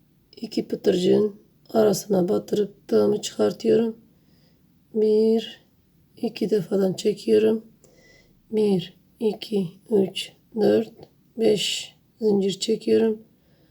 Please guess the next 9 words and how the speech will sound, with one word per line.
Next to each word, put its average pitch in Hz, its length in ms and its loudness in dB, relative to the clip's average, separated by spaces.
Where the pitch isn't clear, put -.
Yuvanın 220 360 2
içine 202 360 0
batırıyoruz. 220 840 0
Kapatıyoruz. 220 960 -2
Bir, 208 500 0
iki, 208 580 -4
üç, 214 440 -4
dört, 202 340 0
beş, 220 580 -2